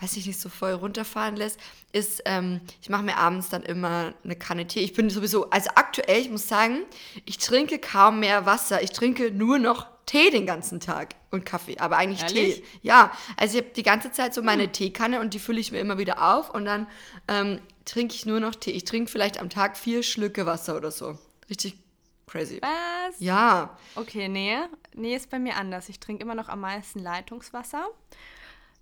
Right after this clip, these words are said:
Speaker 2: Tee kommt eigentlich ziemlich danach.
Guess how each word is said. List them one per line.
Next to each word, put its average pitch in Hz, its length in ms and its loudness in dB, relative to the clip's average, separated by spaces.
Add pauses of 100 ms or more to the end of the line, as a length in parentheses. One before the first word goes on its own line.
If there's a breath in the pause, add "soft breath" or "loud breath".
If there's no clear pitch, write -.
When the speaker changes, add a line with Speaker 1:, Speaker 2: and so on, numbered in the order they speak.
(100)
Speaker 2:
Tee 226 440 0 (340)
kommt 226 280 -2 (360)
eigentlich 220 300 -2
ziemlich 269 320 -4
danach. 196 640 -4